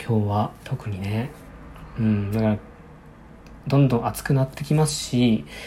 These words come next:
店内エアコンはつける予定だけど、ね、これから暑くなってくるから絶対アイスコーヒー注文多いと思うんですよね。まあ、多いことを願ってるんですけど。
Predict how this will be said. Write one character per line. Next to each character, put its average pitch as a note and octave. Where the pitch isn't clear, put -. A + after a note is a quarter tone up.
店 F#3+
内 C3
エ C#3
ア D3+
コ F3+
ン F3+
は E3
つ -
け F3
る D3
予 G#2+
定 A#2
だ A#2+
け -
ど、 G#2+
ね、 A#2+
こ -
れ A2
か B2
ら A2+
暑 A2
く -
な C3
っ A2
て -
く -
る A#2
か A2+
ら G2
絶 A2
対 F3
ア E3
イ D#3+
ス D3+
コ E3
ー C#3
ヒ -
ー -
注 -
文 G#2+
多 A2+
い G#2+
と A2
思 A#2
う -
ん C#3
で C#3
す -
よ F#3
ね。 C#3+
ま A#2
あ、 -
多 C3+
い A#2+
こ A2+
と A2+
を G#2
願 G#2+
っ A2
て -
る A#2
ん G#2+
で F#2+
す -
け -
ど。 -